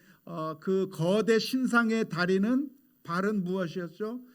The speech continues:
철과 흙이 섞여져 있어서 금방 무너질 수밖에 없는 것이었던 반면에 예수님의 발은 주석, 그러니까 고귀하면서도 단단해서 무너지지 않는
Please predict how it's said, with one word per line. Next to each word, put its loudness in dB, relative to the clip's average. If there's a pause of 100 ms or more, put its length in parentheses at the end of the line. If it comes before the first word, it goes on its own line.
(160)
철과 -2
흙이 -2
섞여져 -4
있어서 -8
금방 -4
무너질 -2
수밖에 -8 (220)
없는 2
것이었던 2
반면에 2 (280)
예수님의 0
발은 0 (220)
주석, 2
그러니까 -4 (440)
고귀하면서도 4
단단해서 6 (140)
무너지지 10
않는 4